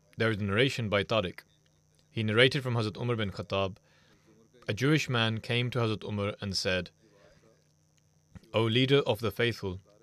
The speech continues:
there is a verse in your book which you recite. If it was revealed to us, i e revealed to the Jews, we would declare that day as a day of celebration.'" Hazrat Umar asked,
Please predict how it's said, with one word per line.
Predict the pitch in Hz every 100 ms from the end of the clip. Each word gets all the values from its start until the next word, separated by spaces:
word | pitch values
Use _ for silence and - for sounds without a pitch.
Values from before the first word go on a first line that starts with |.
| _ _ -
there | 104 127
is | 113
a | 113
verse | 98 123 135 - - -
in | 110
your | 101
book | 87 120 - - _ _ _ _ _
which | - 120
you | 123
recite. | 117 117 - 127 131 - _ - _ - - - -
If | 147 143
it | 151
was | 139 123
revealed | 131 120 147 160
to | 127
us, | 110 107 - - - _ _ _ _ _ - _ _ _
i | 113
e | 113
revealed | 110 110 104 120 123 -
to | -
the | 110
Jews, | 101 110 90 - - _ _ _ _ -
we | 110
would | 113 110
declare | 110 123 127 127
that | 127 95
day | 117 123
as | 107
a | 107
day | 110
of | 113 -
celebration.'" | 113 101 110 110 87 104 _ _ _ _ _ _
Hazrat | 107 98
Umar | 127 135 113
asked, | 113 110 -